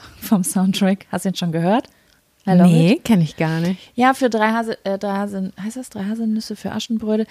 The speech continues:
Speaker 2: Für A-,
Speaker 1: Gibt's jetzt,
Speaker 2: liebe
Speaker 1: äh, da
Speaker 2: ich.
Speaker 1: gibt's, gibt's eine neue Version mit bisschen,
Speaker 2: Ah.
Speaker 1: äh, bisschen Techno-Sound hinter.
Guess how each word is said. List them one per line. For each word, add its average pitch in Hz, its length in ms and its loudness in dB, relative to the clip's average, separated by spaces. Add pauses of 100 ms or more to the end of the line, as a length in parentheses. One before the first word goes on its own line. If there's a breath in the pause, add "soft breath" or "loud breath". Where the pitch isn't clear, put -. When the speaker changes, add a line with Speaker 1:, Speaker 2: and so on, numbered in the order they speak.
(100)
Speaker 2:
Für - 160 -6
A-, - 60 -6
Speaker 1:
Gibt's - 220 -8
jetzt, 202 120 2
Speaker 2:
liebe 196 240 4
Speaker 1:
äh, 147 120 4
da 139 40 4
Speaker 2:
ich. 143 60 4
Speaker 1:
gibt's, - 280 -6 (240)
gibt's 214 320 -4
eine 208 100 -2
neue 202 280 0
Version 190 800 0 (320)
mit 185 240 -6
bisschen, 190 560 -2
Speaker 2:
Ah. 180 340 4
Speaker 1:
äh, - 20 -2
bisschen 185 300 -2
Techno-Sound 180 720 -2
hinter. 180 540 0